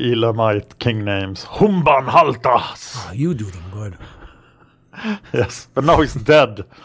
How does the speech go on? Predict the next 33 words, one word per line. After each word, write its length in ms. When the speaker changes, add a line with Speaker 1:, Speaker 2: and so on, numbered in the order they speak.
Speaker 2:
Yeah. 240
Speaker 1:
For 280
no 280
apparent 480
reason, 640
but 280
I 100
don't 200
suspect 480
foul 300
play 320
here. 240
Speaker 2:
Mm-mm. 300
Speaker 1:
There 300
are 180
a 60
million 300
ways 420
to 80
die 300
in 180
the 120
ancient 280
world. 320
Speaker 2:
And, 280
uh, 160
yep, 320
there 320
are. 300
Every, 320
uh, 40
uh, 280
anything. 600